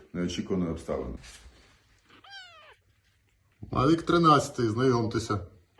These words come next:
обіцяв показати. Кіцюндер. Рудик наш.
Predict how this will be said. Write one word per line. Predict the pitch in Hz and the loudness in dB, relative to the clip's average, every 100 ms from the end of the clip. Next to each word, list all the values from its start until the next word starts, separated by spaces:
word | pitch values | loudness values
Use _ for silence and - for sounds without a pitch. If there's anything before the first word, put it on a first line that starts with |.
| - | -8
обіцяв | - 90 113 117 | -6 -4 -2 -2
показати. | 131 131 113 104 - 87 - _ - _ _ _ _ 784 719 659 587 _ _ _ _ _ _ _ _ _ _ _ _ _ _ _ _ _ _ _ - - 762 | -2 -2 0 0 0 -6 -8 _ -20 _ _ _ _ -20 -20 -20 -20 _ _ _ _ _ _ _ _ _ _ _ _ _ _ _ _ _ _ _ -20 -20 -6
Кіцюндер. | 784 - 269 226 170 - - - _ _ _ _ _ _ - - 880 784 679 539 - - _ _ _ _ _ _ _ _ _ _ _ _ _ _ _ _ _ - 855 807 698 571 - _ - | -4 0 4 8 8 6 0 -10 _ _ _ _ _ _ -16 -8 -6 -6 -10 -14 -18 -20 _ _ _ _ _ _ _ _ _ _ _ _ _ _ _ _ _ -16 -14 -12 -14 -18 -20 _ 0
Рудик | 196 208 160 - | 4 8 6 4
наш. | - - | -4 -6